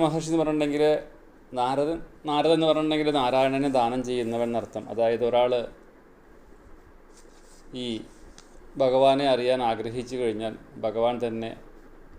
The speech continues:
ആരുടെയെങ്കിലും ഗുരുരൂപത്തിൽ വന്നിട്ട് അയാൾക്ക് സാഹചര്യങ്ങളൊക്കെ ഉണ്ടാക്കി കൊടുക്കുന്ന പറയാം. അങ്ങനെ നാരദ മഹർഷി അവിടെ എത്തി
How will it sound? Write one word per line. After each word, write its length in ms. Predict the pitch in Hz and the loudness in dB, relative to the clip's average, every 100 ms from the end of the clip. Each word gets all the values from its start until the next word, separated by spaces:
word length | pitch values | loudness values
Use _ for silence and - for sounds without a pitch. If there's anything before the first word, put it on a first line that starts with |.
| - - - - - - - 113 | -20 -20 -20 -20 -20 -20 -10 -4
ആരുടെയെങ്കിലും 480 | 113 120 123 123 123 | -2 -2 -2 -4 -6
ഗുരുരൂപത്തിൽ 600 | 117 123 127 117 113 113 | -6 -4 -2 -2 -2 -4
വന്നിട്ട് 460 | 113 107 107 - 113 - - - - - - - - - - - - - - 113 | -4 -4 -10 -10 -10 -10 -16 -20 -20 -20 -20 -20 -20 -20 -20 -20 -20 -20 -14 -4
അയാൾക്ക് 480 | 117 117 117 127 - - - - - - - - - - - - - - - - - | -2 0 -2 -4 -4 -6 -18 -20 -20 -20 -20 -20 -20 -20 -20 -20 -20 -20 -20 -14 -4
സാഹചര്യങ്ങളൊക്കെ 760 | 127 127 123 127 127 123 131 | -4 -2 -2 -2 -2 -4 -4
ഉണ്ടാക്കി 260 | 110 107 - | -4 -4 -4
കൊടുക്കുന്ന 320 | 117 101 110 107 | -10 -8 -6 -6
പറയാം. 260 | 101 - - - - - - - - - - - - - - - - - | -6 -10 -14 -14 -16 -16 -20 -20 -20 -20 -20 -20 -20 -20 -20 -20 -20 -12
അങ്ങനെ 360 | 131 131 151 151 160 120 | -6 -2 0 0 -2 0
നാരദ 240 | 131 135 143 | 2 2 2
മഹർഷി 380 | 143 143 139 160 135 | 2 0 -2 0 2
അവിടെ 200 | 123 127 123 - - - - - - - - - - - - - - - - - - - - - - - - - | 4 2 0 -6 -20 -20 -20 -20 -20 -20 -20 -20 -20 -20 -20 -20 -20 -20 -20 -20 -20 -20 -20 -20 -20 -20 -14 -6
എത്തി 280 | 131 - | -6 -4